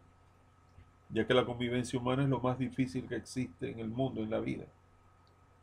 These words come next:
Pudiéramos decir que el hombre en verdad fue una celebridad y vivió feliz, tranquilo, y en verdad tenía un talento superior que le dio un puesto merecido en la historia del ajedrez mundial.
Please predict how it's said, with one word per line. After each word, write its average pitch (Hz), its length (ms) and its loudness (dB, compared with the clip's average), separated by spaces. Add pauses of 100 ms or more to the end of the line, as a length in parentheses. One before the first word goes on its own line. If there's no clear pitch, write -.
(960)
Pudiéramos 135 400 8
decir 143 360 4
que 139 100 4
el 120 100 4
hombre 123 240 4
en 127 80 0
verdad 123 280 4
fue 123 120 2
una 123 120 0
celebridad 120 880 6
y 95 300 -4 (600)
vivió 107 300 2
feliz, 143 800 6
tranquilo, 147 760 0 (1400)
y 120 140 2
en 117 120 0
verdad 113 400 6
tenía 123 240 0
un 120 100 -6
talento 117 460 2
superior 123 800 2 (960)
que 117 120 4
le 110 100 10
dio 113 180 6
un 113 120 -2
puesto 123 460 4
merecido 135 800 2
en 110 120 -2
la 104 80 2
historia 110 460 4
del 104 160 2
ajedrez 98 380 -2
mundial. 98 380 -10